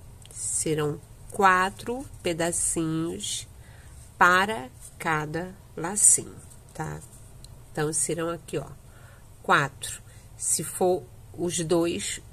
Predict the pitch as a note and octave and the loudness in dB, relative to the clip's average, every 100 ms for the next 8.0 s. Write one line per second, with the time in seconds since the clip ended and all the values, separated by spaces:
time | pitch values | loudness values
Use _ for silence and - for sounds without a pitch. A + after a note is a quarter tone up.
0 | - - C#3 - - D#3+ B2+ - - - | -4 0 0 -2 -8 -6 -6 -8 -14 -14
1 | - - - - - - - - - - | -16 -16 -16 -16 -16 -14 -14 -14 -14 -14
2 | - - - - - - - - - - | -16 -16 -16 -18 -20 -20 -18 -16 -16 -16
3 | - E3 F#3+ G#3 - F3 D#3+ D#3 - F3 | -14 -4 -4 -2 2 4 4 4 2 2
4 | F3+ G3 - - - - - F#3 F#3+ - | -2 -4 -10 -12 -8 -4 0 0 -2 -6
5 | - - - - - - - - - - | -8 -10 -12 -12 -10 -10 -10 -16 -18 -20
6 | - - - - - D3+ D#3 - - C#3+ | -18 -16 -16 -14 -10 -10 -8 -10 -10 -8
7 | D3+ D#3+ E3 E3+ G3+ - G#3+ G#3+ G#3+ B3 | -6 -6 -4 -2 4 4 4 -2 -4 -12